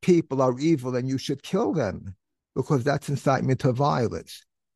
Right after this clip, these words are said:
Freedom of speech only permits words that can hurt people's feelings because it's up to me if my feelings are hurt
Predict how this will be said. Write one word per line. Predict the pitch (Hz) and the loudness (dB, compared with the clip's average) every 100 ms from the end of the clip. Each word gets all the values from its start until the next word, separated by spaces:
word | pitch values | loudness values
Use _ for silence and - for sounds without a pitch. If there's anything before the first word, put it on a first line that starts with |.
| _ _ | _ _
Freedom | - 160 190 214 | 4 8 8 8
of | 196 | 6
speech | - - 151 147 - - _ _ _ _ - | 4 2 6 4 2 -10 _ _ _ _ 0
only | 139 156 185 | 4 6 4
permits | 180 - 135 131 - | 2 0 0 0 -2
words | 117 120 127 117 | -4 0 0 0
that | 123 113 | -2 -2
can | 139 | -2
hurt | 135 131 | -2 -2
people's | - 127 120 - | -2 -2 -4 -4
feelings | - 196 202 120 95 - _ _ _ _ | -2 2 2 0 -4 -12 _ _ _ _
because | 143 - 151 139 123 | -2 4 6 6 4
it's | - 147 - | 2 0 2
up | 170 - | 0 0
to | - | 2
me | 185 240 339 | 4 6 6
if | - | 4
my | 151 | 0
feelings | 151 - 190 220 190 | -2 0 0 2 0
are | 160 147 | 0 -2
hurt | 139 | -2